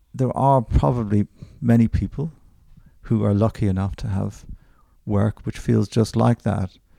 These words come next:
And the thought is, wouldn't it be great if everyone had work like that? But my worry is that it sort of leaves behind the critical side of critical theory and doesn't n-, nego-, try to negotiate the question of whether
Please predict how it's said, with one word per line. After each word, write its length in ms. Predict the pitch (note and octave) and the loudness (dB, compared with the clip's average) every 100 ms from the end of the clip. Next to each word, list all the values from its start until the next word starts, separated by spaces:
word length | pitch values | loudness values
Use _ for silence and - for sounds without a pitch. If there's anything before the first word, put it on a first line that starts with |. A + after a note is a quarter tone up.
| _ _ - | _ _ -4
And 160 | G#2+ | -2
the 60 | G#2 | 0
thought 280 | A#2 G#2+ G2+ | 0 0 0
is, 240 | G2 - | -4 -4
wouldn't 260 | A2 A2+ G2+ | -2 -2 -2
it 80 | |
be 100 | G#2 | -4
great 320 | G2 G#2 G2+ G2+ | -2 -2 -2 -4
if 180 | G2 - - - - | -10 -16 -20 -12 -4
everyone 460 | F3+ C#3+ F#2+ F2+ - - - | 0 0 0 -4 -10 -10 -8
had 120 | G2+ | -4
work 220 | G#2 F#2+ - | -2 -2 -4
like 200 | F#2+ - | -6 -6
that? 280 | F#2+ F#2 - _ _ _ _ _ - _ - | -6 -8 -12 _ _ _ _ _ -20 _ -2
But 200 | C#3+ - | -2 0
my 160 | D3+ | 0
worry 400 | E3+ F#3+ G3 D3+ | 2 2 2 2
is 160 | B2+ A#2+ | 0 2
that 180 | B2 A2 - _ - - - _ | 0 0 -8 _ -20 -20 -20 _
it 220 | - B2 - | -6 -6 -4
sort 220 | D#3+ D#3 | -4 -2
of 80 | C#3 | 0
leaves 260 | C#3 B2 | 0 -2
behind 380 | - A2+ A#2 G#2 | -2 2 2 2
the 40 | G2+ | 0
critical 440 | - A2+ - G2 | 0 0 -2 -6
side 380 | - G2+ G2+ G2 | -2 0 0 -2
of 120 | F#2 | -6
critical 540 | - F#2+ G2 F#2+ F2 - _ _ _ _ | -4 -4 -4 -6 -6 -12 _ _ _ _
theory 600 | - B2 G#2+ F#2+ F2+ F2+ _ - _ _ _ _ - | -4 2 2 2 -2 -4 _ -20 _ _ _ _ 0
and 160 | B2 B2 | 2 4
doesn't 480 | C#3 C#3 A#2 - - - - D#3+ | 2 2 0 -4 -18 -20 -6 -4
n-, 100 | - - - - | -4 -8 -12 0
nego-, 380 | B2+ B2 C3 B2 | 2 6 4 4
try 280 | - B2+ B2 | 0 0 2
to 100 | B2 | 2
negotiate 680 | A2+ A#2 A2+ - G#2+ G#2 | 4 4 4 2 0 0
the 80 | G2 | -4
question 380 | - G#2+ - G#2+ | -2 -2 -2 -6
of 120 | F#2+ | 0
whether 460 | G#2 G2+ G2 G2 | 0 2 0 -2